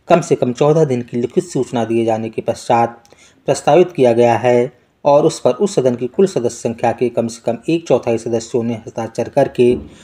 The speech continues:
उस संकल्प को प्रस्तावित करने का अपना आशय प्रकट नहीं किया हो तथा उस संकल्प को उस सदन की कुल सदस्य संख्या के कम से कम दो तिहाई बहुमत द्वारा पारित करना होगा।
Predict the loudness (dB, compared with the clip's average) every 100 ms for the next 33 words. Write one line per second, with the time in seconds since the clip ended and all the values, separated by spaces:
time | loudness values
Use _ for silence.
0 | -20 _ -2 0 0 2 2 2 0 -2
1 | -2 -2 -2 -2 -2 -2 0 -2 0 -2
2 | -2 -6 -4 -6 -6 -6 -6 -6 -6 -6
3 | -8 -6 -2 0 4 4 4 -2 _ _
4 | _ _ _ _ _ 0 2 2 -2 -8
5 | -2 -2 0 2 2 2 -2 -4 -2 0
6 | 0 -2 -8 -2 -2 0 -2 -2 -4 -6
7 | -6 -4 -6 -4 -6 -6 -6 -4 -2 -2
8 | 0 0 0 -2 -2 -4 -4 -4 -4 -4
9 | -4 -4 -6 -6 -6 -4 -2 2